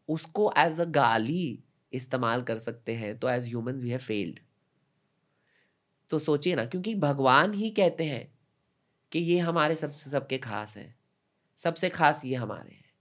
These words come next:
इसीलिए वो community का नाम ही हिजड़ा community है। It's a very beautiful word।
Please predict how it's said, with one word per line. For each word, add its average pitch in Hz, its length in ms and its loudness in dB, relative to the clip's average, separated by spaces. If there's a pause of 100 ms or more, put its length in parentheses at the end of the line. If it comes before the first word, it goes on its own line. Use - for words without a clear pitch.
(1700)
इसीलिए 180 680 4
वो 151 200 2
community 165 560 2
का 208 120 6
नाम 156 260 12
ही 196 80 6
हिजड़ा 165 340 6
community 101 520 -4
है। - 220 -20 (1300)
It's 147 160 -2
a 160 80 6
very 170 260 4
beautiful 190 420 6
word। 104 200 4